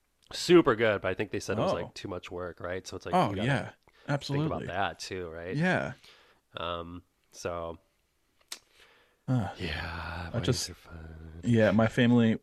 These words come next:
Speaker 2: every year we would do this huge Super Bowl party for everyone at my
Speaker 1: Mm-hmm.
Speaker 2: dad's work, my mom's work, and, like, some of my school friends.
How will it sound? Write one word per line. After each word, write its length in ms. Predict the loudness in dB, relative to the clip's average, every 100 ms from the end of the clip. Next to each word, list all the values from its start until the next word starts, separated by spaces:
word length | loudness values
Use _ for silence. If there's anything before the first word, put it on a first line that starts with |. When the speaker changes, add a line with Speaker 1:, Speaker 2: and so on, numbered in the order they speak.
| 2
Speaker 2:
every 240 | 4 4
year 100 | 4
we 100 | 4
would 120 | 4
do 100 | 2
this 180 | 0 -2
huge 220 | -4 -4
Super 240 | -6 -6 -2
Bowl 160 | 0
party 400 | 2 2 2 0
for 160 | -2 -4
everyone 300 | -2 -2 -4
at 60 |
my 80 | -4
Speaker 1:
Mm-hmm. 80 | -4
Speaker 2:
dad's 280 | -4 -4 -4
work, 260 | -4 -4 -4
my 80 | -2
mom's 320 | -2 -2 -2
work, 260 | -2 -2
and, 80 | -4
like, 140 | -10 -6
some 100 | -4
of 60 |
my 80 | -4
school 260 | -4 -4 -2
friends. 480 | 2 2 2 -2